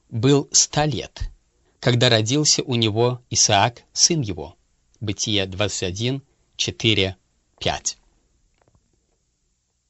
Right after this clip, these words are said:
Таким образом, прошло пятнадцать лет между тем,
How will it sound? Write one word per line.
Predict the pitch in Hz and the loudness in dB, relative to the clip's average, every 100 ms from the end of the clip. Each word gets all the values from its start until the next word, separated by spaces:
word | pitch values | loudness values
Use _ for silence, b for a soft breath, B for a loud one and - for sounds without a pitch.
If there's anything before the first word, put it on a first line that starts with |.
| _ - | _ -4
Таким | 131 - 233 | -2 0 0
образом, | - 104 104 101 147 175 _ _ _ _ B B | 2 2 2 0 -4 -6 _ _ _ _ B B
прошло | - 131 - 165 | 0 0 2 0
пятнадцать | 196 - 135 139 180 190 - - | 0 -4 -4 -2 -2 -2 -6 0
лет | 147 156 - | 2 2 -2
между | 123 165 180 170 | 0 0 0 -4
тем, | 143 - 95 127 | -2 0 2 0